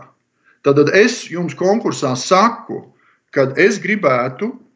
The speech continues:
lai visi šie ārsti strādātu simtprocentīgi Stradiņas slimnīcā. Un viņš zina, ka liela daļa no šiem Stradiņa ārstiem strādā pie viņa. Un tad, ja mans plāns īstenotos, tad pie viņa šie ārsti nestrādātu.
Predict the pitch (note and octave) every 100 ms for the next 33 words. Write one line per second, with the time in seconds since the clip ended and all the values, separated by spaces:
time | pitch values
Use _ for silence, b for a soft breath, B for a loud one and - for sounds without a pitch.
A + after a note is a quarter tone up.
0 | _ B2+ C3 E3+ G#3 - - C#3+ C#3 E3
1 | F#3+ A#3 A3+ - - F3+ G3 E3 C3+ C3
2 | - A3 G3+ - G3+ A3 F3+ C#3 C#3+ C#3
3 | - G3 E3+ B2+ - F3 B2+ G2 - -
4 | - - _ _ _ _ _ _ _ _
5 | _ - D3+ F3 C#4 G3+ B2 F#3+ G3 B2
6 | C3 D#3+ G3 F#3 C#3+ G3+ A#3 D#3 C3+ D3+
7 | B2+ - F#3 D3 C#3+ E3 F#3+ G#3 C#3 B2
8 | - G3 E3+ C3 A#2+ D3 C#3+ B2+ F3 G#2+
9 | - _ _ _ _ - C3+ C3+ B3 D3
10 | C3+ E3 F3 C#3+ - F#3+ G#3+ A3+ A3 F#3
11 | A3+ C#4 C#4 G3+ D3 D3 C3 D3+ D3+ G#2
12 | - - _ _ _ _ D3 C#3 D#3+ D#3+
13 | A3+ D3 - D3+ E3+ F#3 G#3+ - E3+ G3+
14 | G3+ - F#2+ E2 - - _